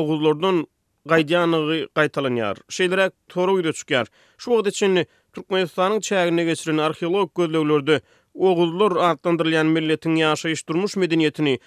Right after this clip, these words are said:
olaryň häzirki türkmenler bilen ýakyndan ilteşigini we ara baglanşygyny açyp görkezýän arheolog tapyndylar ýa-da taryh faktlar ýüze çykaryldymy? Bu soraga belki taryhçylar has tahyh jogap berip berdi. Ýöne siz hem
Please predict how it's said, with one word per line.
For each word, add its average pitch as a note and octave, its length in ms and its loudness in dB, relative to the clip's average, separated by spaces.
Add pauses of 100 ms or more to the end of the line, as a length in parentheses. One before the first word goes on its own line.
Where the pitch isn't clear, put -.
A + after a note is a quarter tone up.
(140)
olaryň F3 340 2 (120)
häzirki E3 420 0
türkmenler F#3+ 480 -2
bilen E3+ 140 2
ýakyndan E3+ 560 0
ilteşigini E3+ 600 -2
we D#3+ 160 2 (260)
ara E3+ 300 2
baglanşygyny D#3+ 680 2
açyp - 240 -4
görkezýän D#3+ 520 0 (340)
arheolog F#3 520 0
tapyndylar D#3+ 540 0
ýa-da D#3 240 0
taryh E3 400 0 (160)
faktlar E3+ 400 -4
ýüze D#3+ 220 -2
çykaryldymy? F3 600 -2 (300)
Bu G#3 100 -2
soraga F3+ 460 2
belki F3 340 2 (460)
taryhçylar F3 580 0
has F#3 240 2
tahyh F3+ 400 -2
jogap D#3+ 360 -2
berip D3 200 -6
berdi. C#3+ 220 0
Ýöne D#3 200 2
siz E3+ 120 -8
hem F#3+ 160 2